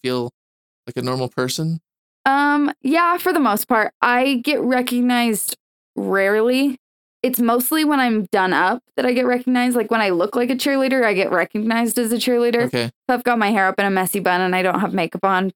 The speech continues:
Speaker 2: no one's gonna stop me. Uh, but if my hair's down and curly and I've got makeup on, or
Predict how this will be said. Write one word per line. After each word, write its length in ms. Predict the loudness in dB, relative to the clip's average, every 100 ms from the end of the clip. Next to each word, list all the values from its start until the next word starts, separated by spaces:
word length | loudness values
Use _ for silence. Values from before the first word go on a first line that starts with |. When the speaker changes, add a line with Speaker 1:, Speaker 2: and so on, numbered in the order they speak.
| _ _ _ _ -8
Speaker 2:
no 160 | -4 -2
one's 180 | -2
gonna 200 | -4 -4
stop 340 | -2 0 0 -2
me. 220 | -4 -4 _ _ _ _ -2
Uh, 340 | 0 2 2 0
but 120 | -2
if 80 | 0
my 120 | 0
hair's 240 | 0 0
down 220 | 0 0 0
and 100 | -2
curly 380 | 0 2 2 0
and 160 | 0 -2
I've 120 | -2
got 160 | -2
makeup 280 | -2 -4 -2
on, 380 | 0 0 -2 -4 _ _ _ _ _
or 320 | 0 2 0